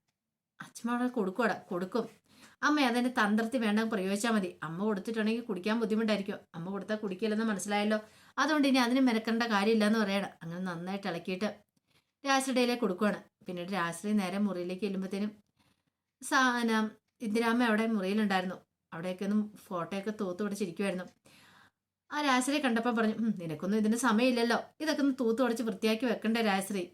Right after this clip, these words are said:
ഇത് കേട്ടപ്പോൾ രാജശ്രീ പറഞ്ഞു, "എനിക്കിത് മാത്രമാണോ പണി? പിന്നെ നിനക്ക് ഇവിടെ എന്താ പ്രത്യേകിച്ച് പണി ഇരിക്കുന്നെ?"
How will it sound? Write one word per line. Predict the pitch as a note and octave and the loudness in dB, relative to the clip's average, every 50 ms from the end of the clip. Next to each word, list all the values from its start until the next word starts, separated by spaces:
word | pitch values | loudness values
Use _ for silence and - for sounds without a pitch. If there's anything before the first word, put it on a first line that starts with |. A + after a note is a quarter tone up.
| _ _ _ _ _ _ _ _ _ _ _ _ | _ _ _ _ _ _ _ _ _ _ _ _
ഇത് | F3+ | -10
കേട്ടപ്പോൾ | F3+ F3+ F3+ F#3+ G3+ | -8 -8 -6 -6 -4
രാജശ്രീ | G3+ F3+ E3 E3 - G3 G3 | -2 -2 -4 -4 -6 -4 -4
പറഞ്ഞു, | G3+ F#3 | -4 -4
"എനിക്കിത് | D#3+ D#3+ - - A3 A#3 | -4 -6 -6 -4 -2 0
മാത്രമാണോ | A#3 A3 G#3+ G#3+ B3+ B3 A#3 A3+ A3+ A3+ | 2 2 2 2 2 2 4 4 2 2
പണി? | A3+ G#3+ G3+ G3+ G#3 G3+ - - | 2 2 2 2 2 0 -2 -6
പിന്നെ | - F3+ F3 F#3+ | -8 -6 -4 -2
നിനക്ക് | G#3+ G#3+ G#3+ | -2 -2 -2
ഇവിടെ | A#3+ B3 C4 | 0 0 2
എന്താ | B3+ A3 A3 B3+ | 2 4 2 2
പ്രത്യേകിച്ച് | B3+ B3+ G#3+ - A3+ A#3 A3+ C4+ | 0 -2 0 2 2 2 2 2
പണി | B3+ A#3+ G#3+ A#3 | 2 2 4 4
ഇരിക്കുന്നെ?" | B3+ A3+ A3 B3 A#3+ A#3+ A3 | 2 0 0 0 0 0 0